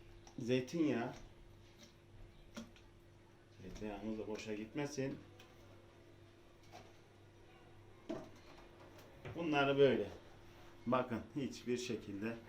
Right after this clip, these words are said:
şöyle de yanaştırayım. Hı hı. Şöyle de bakalım. Evet.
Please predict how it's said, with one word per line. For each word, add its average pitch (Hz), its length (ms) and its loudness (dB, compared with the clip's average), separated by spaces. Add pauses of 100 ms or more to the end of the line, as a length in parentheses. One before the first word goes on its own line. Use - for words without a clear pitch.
(300)
şöyle 107 380 4
de 107 60 2
yanaştırayım. 110 600 2 (840)
Hı 101 60 -4
hı. 104 400 0 (480)
Şöyle 101 440 -4
de 104 100 -2
bakalım. 104 440 -2 (2250)
Evet. 104 440 -4